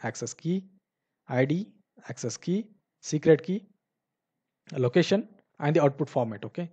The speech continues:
So now, once I run this command, I set my context, okay?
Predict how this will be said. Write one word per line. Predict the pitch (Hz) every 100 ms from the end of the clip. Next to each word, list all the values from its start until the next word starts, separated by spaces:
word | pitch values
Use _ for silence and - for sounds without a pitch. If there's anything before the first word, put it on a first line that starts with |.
| _ - -
So | - 170
now, | 196 156 202 226 -
once | 147 170
I | 165
run | 160
this | 190 190
command, | 170 185
I | 170 160
set | - 175 165
my | 147
context, | - 127 135 - 120
okay? | -